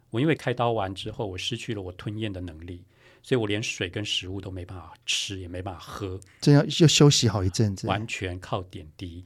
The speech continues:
Speaker 1: 所以我那时候体重剩下三十七公斤。
Speaker 2: 哎呦。
Speaker 1: 非常的瘦，还被风吹倒过。
Speaker 2: 好像这个故事是《小歌手与玫瑰花》的原型。
Speaker 1: <laughs> 呃，有一点在那里。
Speaker 2: 有一点哈。
Speaker 1: 对，那后来我必须，呃，跟着一个医生给我的建议，就是我必须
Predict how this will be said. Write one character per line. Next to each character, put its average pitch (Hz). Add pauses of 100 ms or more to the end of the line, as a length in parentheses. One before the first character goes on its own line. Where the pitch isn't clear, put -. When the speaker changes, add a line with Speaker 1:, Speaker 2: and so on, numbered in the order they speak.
Speaker 1:
所 -
以 -
我 120
那 127
时 143
候 135
体 -
重 117
剩 117
下 110
三 104
十 -
七 -
公 92
斤。 -
Speaker 2:
哎 131
呦。 113
Speaker 1:
非 147
常 165
的 156
瘦， 107
还 123
被 139
风 127
吹 120
倒 95 (100)
过。 90
Speaker 2:
好 -
像 240
这 254
个 165
故 185
事 185
是 147
《小 123
歌 185
手 135
与 123
玫 127
瑰 151
花》 143
的 131
原 107
型。 98
Speaker 1:
<laughs> -
呃， 147
有 147
一 175
点 113
在 120
那 120
里。 123
Speaker 2:
有 107
一 101
点 107
哈。 101
Speaker 1:
对， 117 (180)
那 180 (600)
后 226
来 147 (520)
我 131
必 170
须， 143
呃， 107
跟 139
着 113
一 113
个 120
医 117
生 123
给 113
我 101
的 95
建 110
议， 110
就 117
是 117
我 107
必 131
须 123